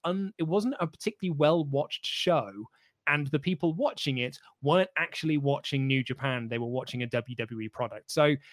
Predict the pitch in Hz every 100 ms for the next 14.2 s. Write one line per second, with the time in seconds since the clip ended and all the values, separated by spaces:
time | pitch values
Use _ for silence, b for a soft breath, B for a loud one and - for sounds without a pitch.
0 | b b 175 143 - 202 - 180 156 147
1 | 139 139 127 123 123 127 117 117 139 135
2 | 139 139 135 135 127 120 110 113 117 113
3 | 113 _ - - 143 135 135 131 135 135
4 | 131 127 135 147 - 117 120 120 120 117
5 | - - 135 113 101 - 101 101 - 98
6 | 104 b b b 147 254 - 170 185 180
7 | 160 160 185 208 - - 113 - 110 -
8 | 104 110 113 _ _ b b b - -
9 | 160 135 127 110 117 113 - 117 107 _
10 | - 113 - 131 170 165 - 156 147 -
11 | 123 139 123 127 127 107 104 _ _ _
12 | _ _ - 131 123 123 120 110 _ _
13 | _ _ _ _ - - - 131 127 127
14 | - -